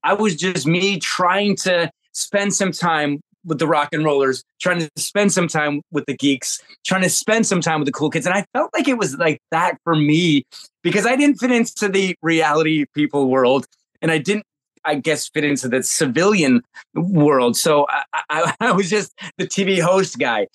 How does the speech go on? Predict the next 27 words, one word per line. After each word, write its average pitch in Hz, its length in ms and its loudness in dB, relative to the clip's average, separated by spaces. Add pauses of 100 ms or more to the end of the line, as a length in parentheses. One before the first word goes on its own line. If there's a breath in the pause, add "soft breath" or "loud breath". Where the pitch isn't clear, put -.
(260)
Uh, 127 340 0 (360)
uh, 127 220 -2
so, 196 260 -4
so 190 260 0 (180)
I, 185 380 0
I 156 80 -2
tried 185 560 -2 (580)
making 165 360 0
as 135 100 -4
many 156 180 0
friendships 156 680 -2
as 135 180 0
I 135 120 2
could 233 360 0
off 143 180 0
the 156 80 -4
start. - 340 -2
And 170 140 0
yes, 233 200 0
Kevin, 254 460 0 (580)
if 175 200 -4
you 208 100 -2
recall 196 460 2
back 175 280 0
in 180 80 -2
episode 175 500 0
one, 165 440 2